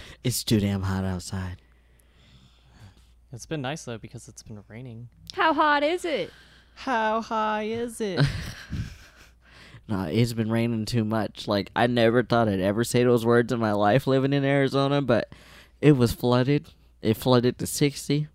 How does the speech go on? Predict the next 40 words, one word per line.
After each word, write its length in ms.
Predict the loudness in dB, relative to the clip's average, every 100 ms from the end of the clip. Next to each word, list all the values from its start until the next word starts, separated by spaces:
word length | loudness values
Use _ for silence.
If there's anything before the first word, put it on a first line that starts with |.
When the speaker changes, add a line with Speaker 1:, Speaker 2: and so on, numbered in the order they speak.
| _ _ -20 -20 -4 2
Speaker 1:
It 140 | 2
Speaker 2:
Yeah. 80 | 6
Speaker 1:
flooded 320 | 8 10 8
near 240 | 8 8 10
Bethany 540 | 10 8 6 4 6
home 260 | 8 8 6
in 80 |
the 80 | 6
I 160 | 4 4
seventeen, 560 | 4 2 2 2 2
and 100 | 4
I 80 | 2
thought 220 | 4 2
my 100 | 2
car 280 | 0 2 2
was 100 | 2
gonna 240 | 0 0 0
die, 160 | 0
and 100 | 0
I'm 80 | -2
just 180 | -4 -4
like, 280 | -6 -6 -14 -20 -20 -20 -20 -20 -6
"Can 160 | -2 0
we 120 | 0
not 300 | 0 -2 -2
with 180 | -4 -2
this 180 | -4
car? 380 | -4 -4 -2 -4 -4
This 260 | -6 -4
is 140 | -6 -6
a 60 |
car 260 | -6 -2 -2
I 80 | -2
actually 300 | -4 -6 -4
like. 280 | -2 -2
I'd 200 | -4 -4
like 180 | -4 -6
to 80 | -10
keep 240 | -6 -4
it, 80 | -4